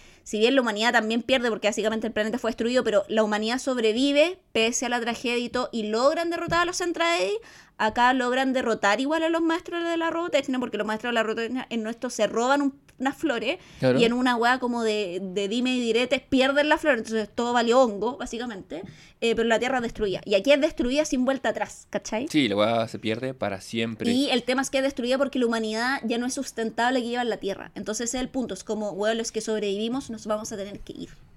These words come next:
Speaker 2: Sí.
Speaker 1: ¿cachai? Porque acá ya no podemos hacer más civilización.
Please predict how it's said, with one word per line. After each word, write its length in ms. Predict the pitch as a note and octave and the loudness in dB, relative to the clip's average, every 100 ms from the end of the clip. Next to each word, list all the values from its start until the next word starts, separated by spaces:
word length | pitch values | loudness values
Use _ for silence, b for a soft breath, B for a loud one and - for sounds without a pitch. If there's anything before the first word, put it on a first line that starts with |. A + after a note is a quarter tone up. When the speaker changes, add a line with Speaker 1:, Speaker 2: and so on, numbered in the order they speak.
| _ | _
Speaker 2:
Sí. 60 | - | -14
Speaker 1:
¿cachai? 260 | G3+ A3 G#3+ | -8 -6 -4
Porque 200 | A3+ G#3+ | 0 0
acá 220 | A3 A#3+ | 2 2
ya 120 | B3+ | 2
no 120 | B3+ | -2
podemos 480 | A#3+ A3+ A#3 B3+ D4 | 0 0 0 -2 -4
hacer 220 | B3+ B3+ A#3+ | -8 -6 -6
más 160 | A#3+ - | -6 -6
civilización. 580 | A#3 A3+ A3 F#3 - | -8 -8 -10 -14 -16